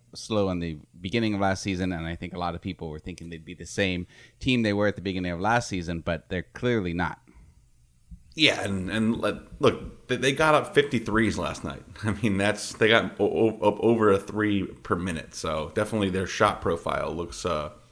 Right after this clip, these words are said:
Speaker 2: very aggressive and sort of modern.
Speaker 1: Yeah, yeah.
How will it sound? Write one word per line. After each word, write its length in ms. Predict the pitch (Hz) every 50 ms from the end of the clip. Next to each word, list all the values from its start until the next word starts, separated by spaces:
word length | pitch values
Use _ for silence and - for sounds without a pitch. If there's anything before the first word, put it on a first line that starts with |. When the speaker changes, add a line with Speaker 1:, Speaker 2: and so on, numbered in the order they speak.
| _ _ _ _ - _ -
Speaker 2:
very 220 | - 101 104 101 92
aggressive 580 | 82 - 104 95 90 90 - - 90 87 80
and 300 | 85 87 85 85 80 78
sort 180 | - - 98 87
of 140 | 87 73 80
modern. 640 | 87 85 90 90 87 82 80 80 73 67 73 - - _ _ _ _ _ _ _ _ _ _ _ _ _ -
Speaker 1:
Yeah, 220 | 95 95 82 69 - _ _ _ _ _ _ _ _ -
yeah. 260 | 90 85 76 71 -